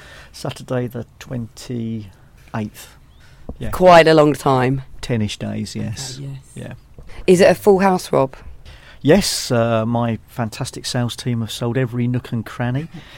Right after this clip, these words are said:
Speaker 1: Uh, we've even got some of the carpet sponsored, <laughs> so, uh,
Speaker 3: Mm.
Speaker 1: we're very proud where we've ended up. We've got more exhibitors than we've ever had, and the overall footprint of the show is bigger than we've ever had.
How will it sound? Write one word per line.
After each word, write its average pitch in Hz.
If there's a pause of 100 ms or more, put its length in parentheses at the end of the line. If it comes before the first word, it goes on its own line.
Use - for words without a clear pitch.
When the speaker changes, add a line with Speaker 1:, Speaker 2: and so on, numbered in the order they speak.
(120)
Speaker 1:
Uh, 117
we've 147
even 196
got 151
some 165
of 160
the 160
carpet 196
sponsored, 104
<laughs> 147
so, 143
uh, 135
Speaker 3:
Mm. -
Speaker 1:
we're 127
very 123
proud 131
where 120
we've 113
ended 113
up. 131
We've 113
got 120
more 131
exhibitors 117
than 117
we've 113
ever 120
had, 123 (100)
and 113
the 110 (480)
overall 123
footprint 117
of 110
the 110
show 113
is 107
bigger 113 (140)
than 117
we've 113
ever 113
had. 110